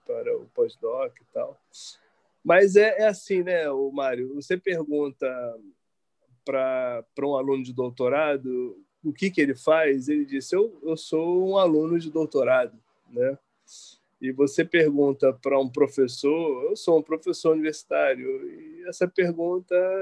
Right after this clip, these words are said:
fica meio que engasgada quando pergunta-se pra um pós-doc, por exemplo, aqui no Brasil, né?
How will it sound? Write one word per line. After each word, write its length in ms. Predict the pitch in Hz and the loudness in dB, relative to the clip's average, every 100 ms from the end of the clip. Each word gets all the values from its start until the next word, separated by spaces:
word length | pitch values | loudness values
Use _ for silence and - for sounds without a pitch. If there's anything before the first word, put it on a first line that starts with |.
| 190 185 | -4 -2
fica 300 | - 175 185 | -2 0 0
meio 340 | 170 156 160 156 | 2 2 0 -2
que 140 | 160 | -4
engasgada 1000 | 160 151 147 131 127 139 170 139 117 110 _ _ _ _ _ _ _ - _ _ _ _ _ | -2 4 4 4 4 4 4 0 -8 -10 _ _ _ _ _ _ _ -20 _ _ _ _ _
quando 840 | - 139 147 147 147 156 151 156 147 | -4 -2 -2 -4 -6 -6 -6 -8 -4
pergunta-se 760 | 160 151 143 147 151 143 156 | -2 0 -2 -4 -6 -6 -6
pra 180 | 151 156 | -4 -4
um 120 | 160 | -4
pós-doc, 580 | 151 170 151 143 151 151 - 123 | -2 -2 4 4 4 2 -8 -2
por 120 | 139 | 2
exemplo, 480 | 131 127 139 - 151 | 2 0 -4 -4 -8
aqui 220 | - 151 | -4 -2
no 80 | 147 | 0
Brasil, 520 | 151 160 131 131 120 | 2 2 0 -8 -10
né? 120 | 113 | -12